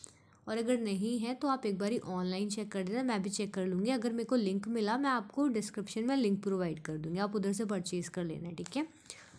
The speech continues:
तो let's begin our session। मैंने फोर्थ चैप्टर, जो ऑडिटिंग सब्जेक्ट है,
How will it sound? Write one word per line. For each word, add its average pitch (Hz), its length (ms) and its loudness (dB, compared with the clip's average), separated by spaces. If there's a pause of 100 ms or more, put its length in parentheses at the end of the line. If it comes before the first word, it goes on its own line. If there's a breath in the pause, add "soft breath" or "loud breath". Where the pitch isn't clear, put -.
(400 loud breath)
तो 185 320 4 (260)
let's 170 240 -2
begin 240 280 0
our 262 220 0
session। 262 260 -2
मैंने 285 220 2
फोर्थ 233 360 2
चैप्टर, 247 380 2
जो 262 160 4
ऑडिटिंग 196 520 2
सब्जेक्ट 220 440 0
है, 285 140 2